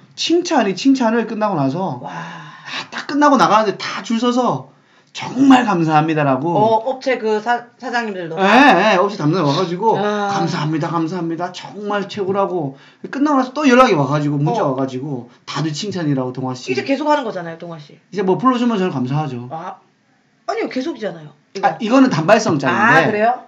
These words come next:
Speaker 1: 예, 예.
Speaker 2: 이렇게 또 인연이 되는 겁니다,
Speaker 1: 그쵸.
Speaker 2: 동아 씨.
Speaker 1: 전
Speaker 2: 예,
Speaker 1: 감사하죠.
Speaker 2: 예, 예. 아.
Speaker 1: 이-, 이게 또 예컨대 약간 유엔 세계 식량 기구 뭐 이런 좀
Speaker 2: 그래,
Speaker 1: 좋은
Speaker 2: 그래.
Speaker 1: 취지라서
Speaker 2: 음, 음.
Speaker 1: 하고 나서 또 약간 기분 좋게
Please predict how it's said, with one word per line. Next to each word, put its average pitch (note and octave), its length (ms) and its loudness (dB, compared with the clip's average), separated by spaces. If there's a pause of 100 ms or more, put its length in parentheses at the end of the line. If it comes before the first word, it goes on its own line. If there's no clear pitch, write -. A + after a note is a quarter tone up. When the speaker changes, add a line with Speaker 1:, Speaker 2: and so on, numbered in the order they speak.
Speaker 1:
예, C#3 340 -2
예. E4 60 2
Speaker 2:
이렇게 G4+ 400 0
또 A#3+ 100 -6
인연이 G#3+ 320 -6
되는 E3 200 -10
겁니다, E3 280 -16 (140)
Speaker 1:
그쵸. D#3+ 160 -8
Speaker 2:
동아 E3 140 -10
씨. - 220 -20
Speaker 1:
전 C#3 140 -12
Speaker 2:
예, C3 40 -12
Speaker 1:
감사하죠. A#2 440 -12
Speaker 2:
예, F3+ 60 -10 (220)
예. D#3 60 -18
아. F3+ 480 -4
Speaker 1:
이-, - 40 -14
이게 E3+ 120 -4
또 F3 100 -4
예컨대 D3 220 0
약간 C3 280 -2
유엔 D#3 260 0
세계 D#3+ 240 -6
식량 A3 540 -6
기구 D3+ 260 -6
뭐 C3+ 160 -2
이런 E3 300 -2
좀 D3+ 120 -2
Speaker 2:
그래, C#3 80 2
Speaker 1:
좋은 D3 120 2
Speaker 2:
그래. F#3+ 80 0
Speaker 1:
취지라서 E3+ 640 -2
Speaker 2:
음, G3+ 60 -8
음. E3+ 160 -16 (200)
Speaker 1:
하고 G3+ 460 0
나서 F3+ 320 -6
또 F3 140 -4
약간 B2+ 220 -8
기분 E3+ 220 -6
좋게 C3 380 -8